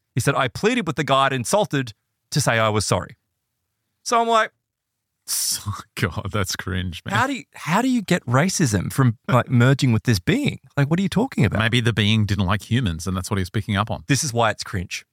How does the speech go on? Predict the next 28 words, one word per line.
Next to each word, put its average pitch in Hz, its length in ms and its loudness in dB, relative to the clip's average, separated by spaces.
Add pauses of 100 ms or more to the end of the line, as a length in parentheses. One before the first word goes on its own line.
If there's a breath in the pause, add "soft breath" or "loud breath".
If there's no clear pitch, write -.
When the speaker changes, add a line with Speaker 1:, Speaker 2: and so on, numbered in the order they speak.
(160)
Speaker 1:
Because 120 160 2
he 143 40 0
goes 131 200 2
back - 260 -2
in. - 180 -8 (140)
He 120 60 -4
goes 120 200 2
back 113 200 -2
in 107 80 -4
to 104 80 -4
find 101 240 0
the 95 60 -2
being 92 260 -2
and 95 80 0
he, - 60 -6 (100)
and 95 80 0
apologizes. 87 640 -6 (280 soft breath)
It - 120 -2
turns 185 260 0
out 143 140 0
the 113 60 -6
being 123 320 0 (220 soft breath)
is 117 120 -2
just - 180 -2
simply 151 300 0
a 110 40 -2
black 190 360 0
dude, 117 340 -4